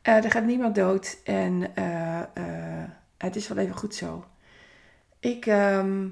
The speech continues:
eh, eh, ben mijn bedrijf dusdanig aan het inrichten dat, ehm,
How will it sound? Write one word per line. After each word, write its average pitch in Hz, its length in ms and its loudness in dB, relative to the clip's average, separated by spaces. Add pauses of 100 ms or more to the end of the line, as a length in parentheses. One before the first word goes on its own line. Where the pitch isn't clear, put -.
(1300)
eh, 190 640 -6
eh, 196 60 -14 (420)
ben 208 400 4
mijn 202 220 0
bedrijf 196 460 -2
dusdanig 233 540 -4
aan 196 140 -6
het 185 100 -8
inrichten 190 760 -4 (560)
dat, 185 560 -2 (160)
ehm, 180 720 -10